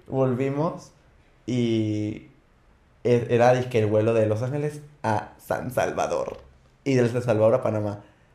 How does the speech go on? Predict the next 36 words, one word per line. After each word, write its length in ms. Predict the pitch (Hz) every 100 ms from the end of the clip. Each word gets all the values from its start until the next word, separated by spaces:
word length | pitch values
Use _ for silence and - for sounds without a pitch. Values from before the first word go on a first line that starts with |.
| _
Tuvimos 320 | - 123 135 127
literalmente 600 | 123 120 117 110 117 -
diez 420 | 131 123 151 175 170
minutos 560 | 160 156 151 165 165
para 320 | - 120 113 -
llegar 280 | 117 113
al 140 | 113 117
vuelo 460 | 113 113 107 - - _ _ _ - _
a, 160 | 139 -
de, 300 | 131 - -
a, 520 | 110 - - 117 127
a, 40 | 117
de 80 |
Panamá. 500 | 113 110 107 107 98 - - _ _ _ -
Y, 420 | 135 117 113 110 113
o 60 |
sea, 180 | 110 113
casi 240 | 123 120
lo 120 | 151 151
perdemos. 420 | 117 120 123 139
Y 40 |
yo 60 | 127
dije, 260 | 160 190
"Yo 120 | 190 208
no 160 | 208
quiero 260 | 208 190 165
quedarme, 420 | - 208 226 262 - - 494 -
<laughs> 340 | 480 523 -
yo 260 | 330 339 349
no 60 |
quiero 300 | 226 240 381
quedarme 400 | 294 220 208 226
en 100 | -
El 200 | 180 185
Salvador". 840 | 180 175 180 175 165 180 160 160 - - - - - - - - - - - - 440 427 370 311 - 175
Pero, 580 | 165 156 151 147 -